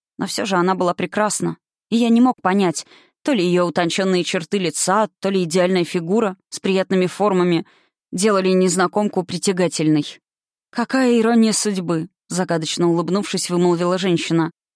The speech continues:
«Такая вкусная добыча за много лет, и Инна голодна, и ей не нужна сильная кровь». Я отшатнулся, едва она вытянула в мою сторону руку.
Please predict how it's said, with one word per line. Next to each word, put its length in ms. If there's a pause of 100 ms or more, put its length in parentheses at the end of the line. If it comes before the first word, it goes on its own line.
«Такая 300
вкусная 480
добыча 440
за 160
много 300
лет, 340 (120)
и 200
Инна 160
голодна, 640 (380)
и 80
ей 160
не 140
нужна 360
сильная 480
кровь». 400 (540)
Я 160
отшатнулся, 580
едва 220
она 140
вытянула 400
в 60
мою 160
сторону 380
руку. 340